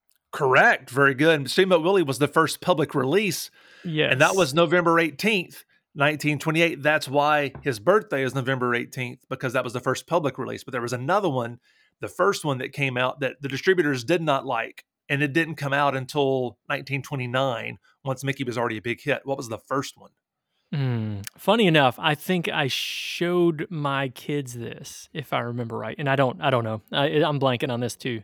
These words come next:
Speaker 2: This is how I do in trivia. I can remember all the
Speaker 1: <laughs>
Speaker 2: facts surrounding and then not know the answer. <laughs>
Speaker 1: That, that sounds just like Cindy and I when we were on our Disney cruise this past summer, and we were doing the little Disney trivia thing, like, you know, middle of the day, we're in the, the, the D Lounge or whatever,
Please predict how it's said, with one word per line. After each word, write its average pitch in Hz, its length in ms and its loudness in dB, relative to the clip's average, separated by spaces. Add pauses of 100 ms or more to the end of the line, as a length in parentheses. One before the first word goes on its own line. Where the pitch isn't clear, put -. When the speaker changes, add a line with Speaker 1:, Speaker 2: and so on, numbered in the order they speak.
Speaker 2:
This 190 180 4
is 208 100 -2
how 202 160 6
I 156 60 6
do 143 120 4
in 120 80 2
trivia. 113 380 -6 (280)
I 175 100 4
can 196 100 4
remember 196 340 4
all 180 220 4
the 196 100 4
Speaker 1:
<laughs> - 120 -2
Speaker 2:
facts 185 220 2
surrounding 202 800 -2 (720)
and 165 200 2
then 151 200 2
not 135 200 4
know 131 160 0
the 120 160 0
answer. - 380 -8 (240)
<laughs> 151 60 2 (420)
Speaker 1:
That, 143 360 -2 (640)
that 170 180 4
sounds 160 240 0
just 170 200 0
like 143 200 0
Cindy 147 200 -2
and 147 80 0
I 139 120 2
when 131 100 -2
we 139 80 0
were 139 140 2
on 123 100 0
our 123 100 0
Disney 127 300 -2
cruise 120 320 -4
this 120 160 -8
past 127 320 -6
summer, 120 480 -2
and 123 300 -2
we 127 80 0
were 123 100 0
doing 123 220 -2
the 123 80 -4
little 113 220 -2
Disney 120 340 -2
trivia 123 360 0
thing, 120 420 -4
like, 127 220 -8
you 135 120 -8
know, 113 80 -6
middle 120 180 0
of 107 60 -6
the 117 60 -6
day, 113 260 0
we're 110 160 -2
in 113 100 -8
the, 98 260 -6
the, 117 140 -4
the 110 160 -6
D 139 220 2
Lounge 117 500 -2
or 123 60 -4
whatever, 117 360 -2